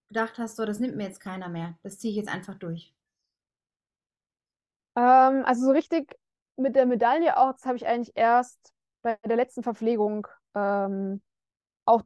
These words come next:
Speaker 2: dann zugelassen als Gedanken, weil dann waren's noch so fünf Kilometer und dann war absehbar, jetzt laufen wir eigentlich auch nur noch runter.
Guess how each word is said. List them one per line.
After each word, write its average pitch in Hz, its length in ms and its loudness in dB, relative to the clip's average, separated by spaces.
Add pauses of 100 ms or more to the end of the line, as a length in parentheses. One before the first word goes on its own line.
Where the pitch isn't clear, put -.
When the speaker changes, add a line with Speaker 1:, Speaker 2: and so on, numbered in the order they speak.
Speaker 2:
dann 233 200 2
zugelassen 254 500 4
als 196 180 -6
Gedanken, 240 400 -4
weil 208 120 0
dann 214 140 0
waren's 220 220 -4
noch 220 100 -8
so 220 100 -8
fünf 269 240 -6
Kilometer 277 640 -2
und 233 200 -8
dann 208 120 -6
war 214 160 2
absehbar, 220 500 -2
jetzt - 240 -8 (120)
laufen 220 420 -6
wir 202 60 -6
eigentlich 202 140 -8
auch 202 80 -4
nur 208 100 -4
noch 196 160 -6
runter. 233 340 -2